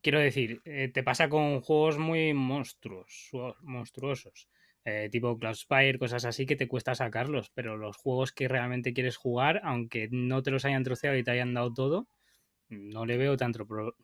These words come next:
tanto problema. Si lo quieres jugar, lo vas a poder jugar. El caso es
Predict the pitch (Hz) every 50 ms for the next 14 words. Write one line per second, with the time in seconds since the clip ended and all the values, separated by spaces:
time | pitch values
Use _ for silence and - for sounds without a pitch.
0 | _ _ - 143 139 139 131 127 123 113 - 117 107 113 139 170 165 120 - -
1 | 139 113 113 107 - 139 160 165 - - 147 143 151 185 220 220 151 120 113 -
2 | - 127 117 - 123 120 113 110 - 104 92 90 120 147 - _ _ _ _ _
3 | _ _ _ - - 113 - 127 - - 143 143 135 -